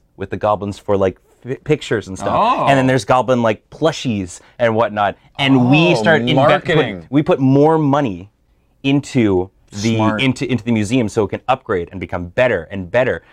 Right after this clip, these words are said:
Speaker 1: And so even if, you know, exorcists were to come a-knocking or whatever like that,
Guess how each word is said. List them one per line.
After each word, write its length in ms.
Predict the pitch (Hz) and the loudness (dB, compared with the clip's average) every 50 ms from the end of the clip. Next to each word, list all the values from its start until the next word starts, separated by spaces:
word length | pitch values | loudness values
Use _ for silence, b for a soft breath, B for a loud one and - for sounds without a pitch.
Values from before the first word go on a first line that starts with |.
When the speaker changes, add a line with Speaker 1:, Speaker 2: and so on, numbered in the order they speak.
| b b - | b b -6
Speaker 1:
And 100 | 127 123 | -6 -4
so 300 | - - 135 113 - - _ _ _ _ _ _ _ _ _ _ _ _ _ | 0 2 2 2 2 0 _ _ _ _ _ _ _ _ _ _ _ _ _
even 320 | - 208 226 202 220 240 - _ | 0 2 2 2 2 0 -2 _
if, 420 | - 247 - - 127 - - _ _ _ _ _ _ _ _ _ | 0 2 2 2 0 -4 -12 _ _ _ _ _ _ _ _ _
you 120 | - 139 135 | -2 2 2
know, 260 | 117 104 101 107 - _ _ - | 4 2 2 0 -4 _ _ -6
exorcists 840 | 127 - - - 117 113 - - 110 110 107 - - - - - _ _ _ | -6 -6 -6 -6 -8 -6 -4 -2 -2 -2 -2 -6 -12 -20 -20 -20 _ _ _
were 160 | - 113 113 | -2 -2 -2
to 160 | - - - | -2 -2 -4
come 240 | - - 127 113 104 | -4 -4 -4 -2 -2
a-knocking 580 | 101 101 98 95 98 95 - - 92 87 92 92 _ _ _ _ | -2 -2 -2 -2 -2 -4 -6 -8 -8 -8 -10 -14 _ _ _ _
or 180 | - 107 104 104 | -2 0 2 2
whatever 340 | 104 104 98 98 90 98 95 | 2 2 0 0 -2 -2 -4
like 200 | 98 95 90 - | -4 -4 -2 0
that, 260 | 104 101 104 - | 0 2 0 0